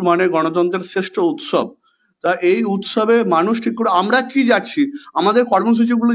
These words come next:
যদি দেখেন, উন্নয়নের পাঁচালী, ঠিক আছে,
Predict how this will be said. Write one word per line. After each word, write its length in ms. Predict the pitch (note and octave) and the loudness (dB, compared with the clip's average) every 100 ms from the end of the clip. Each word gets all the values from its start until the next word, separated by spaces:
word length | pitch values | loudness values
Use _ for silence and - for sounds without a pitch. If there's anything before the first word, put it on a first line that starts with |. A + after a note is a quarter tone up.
| A#3 | 2
যদি 140 | A3+ | 2
দেখেন, 340 | F#3+ E3+ D3+ B2 _ - | 0 0 -2 -6 _ -6
উন্নয়নের 540 | F3+ A3 A3+ A#3 A#3 A3 | -2 0 2 2 0 2
পাঁচালী, 520 | G3 E3+ D#3+ C3+ A#2+ A#2 _ _ | 2 0 -2 -2 -6 -10 _ _
ঠিক 80 | A3 | -2
আছে, 200 | A#3+ G#3 | 0 0